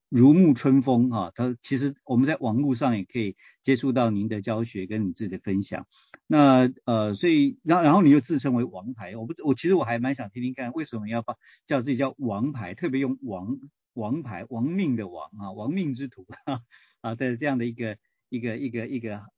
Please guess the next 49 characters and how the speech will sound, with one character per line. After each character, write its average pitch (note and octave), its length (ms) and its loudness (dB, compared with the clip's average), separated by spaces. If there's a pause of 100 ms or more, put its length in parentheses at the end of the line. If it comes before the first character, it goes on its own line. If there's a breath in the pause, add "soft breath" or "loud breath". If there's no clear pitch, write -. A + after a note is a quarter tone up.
一 C3+ 120 -4
个 A#2 80 -4
名 G2+ 260 -6
字 G#2+ 160 -12
哈。 F2+ 240 -10
那 G3+ 240 0
我 C#3 80 -10
想 C#3+ 100 -2
教 E3 220 0
学 C3 140 -2
事 A#2 60 -14
实 C#3+ 120 -8
上 B2+ 180 -6
已 F2+ 40 -12
经 A2 120 -12
是 A#2+ 120 -10
很， F#2+ 120 -18 (380)
很 G#2 140 -12
繁 G#2+ 240 -8
重 B2 140 -2
的 G2+ 80 -6
工 G#2 260 -10
作 F#2+ 220 -12
了 E2+ 80 -20
哈。 E2+ 140 -20
那 B2 200 -6 (280 soft breath)
你， A#2+ 100 -8
你， D#3+ 300 -8
你 E3 140 -4
怎 D3 100 -4
么 A#2+ 100 -2
还 A#2 140 -6
会 B2 400 -2 (120)
想 G2+ 240 -12
要 A#2 320 -4 (220)
用 B2+ 160 -2
自 A#2+ 160 -8
媒 G2+ 180 -6
体 - 280 -20 (320)
的 G#2+ 120 -12
这 B2+ 120 -10
个 A2 140 -10
方 A2+ 260 -6
式， G#2+ 240 -12
然 G2 140 -8
后 A2 100 -6
让 A2 400 -2
你 G2 140 -8
的 F2+ 240 -10